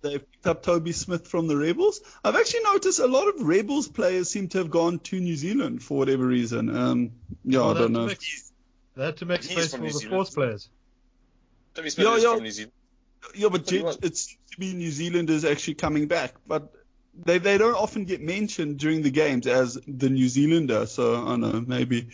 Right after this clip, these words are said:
Speaker 1: maybe, um, maybe Aus-, Australia are a bit embarrassed. They have to prop up their rugby with New Zealanders.
Speaker 3: So, uh,
Speaker 1: Then,
Speaker 3: I've, I've
Speaker 1: then
Speaker 3: just
Speaker 1: they
Speaker 3: seen that he is actually Australian. So he is actually Australian. He, he went to high school, I think, in New Zealand, and he played for a bunch of New Zealand clubs before the Rebels.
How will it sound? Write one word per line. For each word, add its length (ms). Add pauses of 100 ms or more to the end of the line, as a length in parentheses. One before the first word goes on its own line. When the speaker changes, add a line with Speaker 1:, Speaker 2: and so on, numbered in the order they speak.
(1200)
Speaker 1:
maybe, 420
um, 540 (340)
maybe 300
Aus-, 260
Australia 520
are 80
a 40
bit 160
embarrassed. 480
They 60
have 120
to 100
prop 300
up 140
their 160
rugby 340
with 160
New 140
Zealanders. 460
Speaker 3:
So, 300
uh, 80
Speaker 1:
Then, 160 (540)
Speaker 3:
I've, 60
I've 60
Speaker 1:
then 160
Speaker 3:
just 120
Speaker 1:
they 60
Speaker 3:
seen 80
that 100
he 100
is 140
actually 400
Australian. 580
So 160
he 100
is 100
actually 240
Australian. 460
He, 320 (100)
he 100
went 220
to 60
high 200
school, 440
I 40
think, 240 (100)
in 140
New 120
Zealand, 380
and 80
he 60
played 300
for 140
a 20
bunch 220
of 100
New 80
Zealand 280
clubs 240
before 320
the 80
Rebels. 460